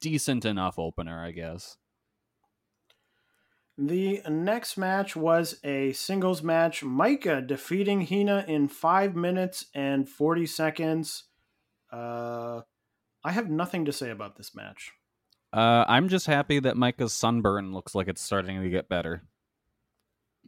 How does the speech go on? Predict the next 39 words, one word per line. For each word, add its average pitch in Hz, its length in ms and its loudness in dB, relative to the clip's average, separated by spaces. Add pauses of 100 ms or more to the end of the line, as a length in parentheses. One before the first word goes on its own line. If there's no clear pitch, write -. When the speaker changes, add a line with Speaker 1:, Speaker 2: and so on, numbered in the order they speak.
(1080)
Speaker 2:
Great. 233 340 2
The 156 80 4
next 208 320 4
match 208 300 6
was 190 160 2
a 160 60 0
three-way 233 520 4
tag 233 340 4
team 165 380 2
<laughs> - 340 -12
match. - 340 -8 (760)
Uh, 143 220 0
the 156 160 0
God's 202 420 4
Eye 208 160 6
team 208 400 0
of 156 280 0
Amy 180 280 0
Sourei 175 760 0
and 139 300 0
Mirai 170 460 2
defeating 156 760 0
the 135 180 0
Donna 151 320 0
Del 143 180 0
Mundo 143 580 2 (240)
team 147 240 2
of 123 120 -4
Julia 139 400 0
and 127 200 -4
Mai 131 100 -4
Sakurai 147 600 -2 (100)
and 240 380 0
the 143 180 0
Oedo 135 360 0
Tai 131 200 -6
team 127 300 -8
of 117 240 -12
Rina 147 400 -4